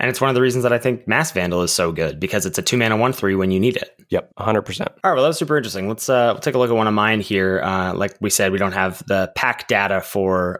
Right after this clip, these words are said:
Speaker 1: uh, pack one, pick one from Arena, but I took a Doomscar pack one, pick one, which I kinda wanna talk to you about. So I, it's, that's the, the three white, white, destroy all creatures with foretell, one white, white.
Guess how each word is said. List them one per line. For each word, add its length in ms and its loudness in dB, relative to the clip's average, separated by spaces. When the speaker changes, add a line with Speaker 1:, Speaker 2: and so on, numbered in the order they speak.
Speaker 1:
uh, 240 -4
pack 240 -4
one, 100 -4
pick 220 -10
one 160 0
from 180 -6
Arena, 560 0
but 200 0
I 80 0
took 160 2
a 40 2
Doomscar 600 0
pack 180 0
one, 120 -6
pick 200 -8
one, 140 -2
which 160 -4
I 20 -2
kinda 340 0
wanna 180 0
talk 180 -2
to 80 -6
you 40 -2
about. 180 -2
So 60 2
I, 100 2
it's, 340 -2
that's 260 -4
the, 260 -2
the 60 -2
three 180 -2
white, 140 2
white, 200 0
destroy 220 0
all 120 2
creatures 320 -6
with 120 -8
foretell, 480 -2
one 240 -4
white, 220 -4
white. 300 -6